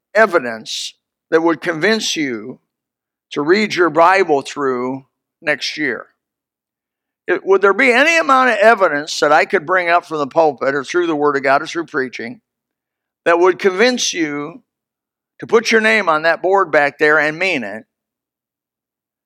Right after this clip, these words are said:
and to make it happen? I know enough about human nature at sixty-five years old, and I'm sixty-five till I'm sixty-six.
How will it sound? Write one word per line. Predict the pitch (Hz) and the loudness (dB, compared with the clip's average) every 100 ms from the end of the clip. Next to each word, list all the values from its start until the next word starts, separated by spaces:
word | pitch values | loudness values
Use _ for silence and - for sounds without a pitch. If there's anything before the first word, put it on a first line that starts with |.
| _ _ - | _ _ -6
and | 147 147 | -4 -4
to | |
make | 143 160 156 | -2 -2 0
it | 147 | 0
happen? | 151 135 - - _ _ _ _ _ _ _ _ _ _ _ _ - | 0 -2 -6 -20 _ _ _ _ _ _ _ _ _ _ _ _ -2
I | 233 | 2
know | 320 311 | 4 4
enough | 294 220 | 2 2
about | 226 220 | 2 2
human | 190 226 214 | 2 0 2
nature | 196 208 - 180 151 147 | 2 0 0 0 2 2
at | 139 | 2
sixty-five | - 190 - - 147 - - - - _ - 175 175 160 | -2 -6 -6 -8 -6 -6 -8 -10 -16 _ 2 4 4 2
years | 160 143 151 | -2 -2 -2
old, | 131 107 120 | -2 -4 -4
and | 151 | -4
I'm | 151 | -4
sixty-five | 233 214 170 - 165 147 | -6 -6 -8 0 2 2
till | 156 | 0
I'm | 139 | -4
sixty-six. | 135 143 - 120 - 120 - - - | -4 -12 -14 -16 -16 -16 -18 -20 -20